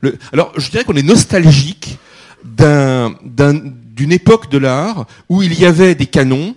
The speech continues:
des règles, des académies, des enseignements artisanaux qui étaient reconduits, et où tout à coup arrivaient des gens, pour le coup vraiment iconoclastes, qui détruisaient tout en disant, « Moi j'en ai rien à faire, je fais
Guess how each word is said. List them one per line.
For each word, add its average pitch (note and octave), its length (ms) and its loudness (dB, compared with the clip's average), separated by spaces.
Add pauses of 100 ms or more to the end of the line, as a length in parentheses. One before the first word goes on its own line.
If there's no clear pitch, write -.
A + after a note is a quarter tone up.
(220)
des C3 140 0
règles, C#3+ 460 -4
des B2+ 180 -4
académies, C#3 640 -4 (340)
des C3+ 240 2
enseignements D#3 420 0
artisanaux C#3+ 500 -2
qui C3+ 100 -6
étaient A#2 120 -8
reconduits, C#3 680 -4 (240)
et D#3+ 180 4
où A3+ 160 2
tout A#3+ 200 -8
à F3+ 100 0
coup C4 340 -8
arrivaient E3+ 400 0
des D3 120 -6
gens, E3 260 -8 (140)
pour D#3 140 0
le D#3 80 0
coup E3+ 140 -14
vraiment D#3+ 320 0
iconoclastes, D3 720 -2 (280)
qui - 140 -4
détruisaient D3+ 420 -6
tout B3+ 120 -8
en G#3+ 60 -6
disant, « D#3+ 180 -8
Moi E3 120 -6
j'en D3+ 120 -4
ai C3 60 -6
rien C#3+ 180 -4
à A2 80 -6
faire, G#3 360 -8 (220)
je A#2+ 200 0
fais G3 480 0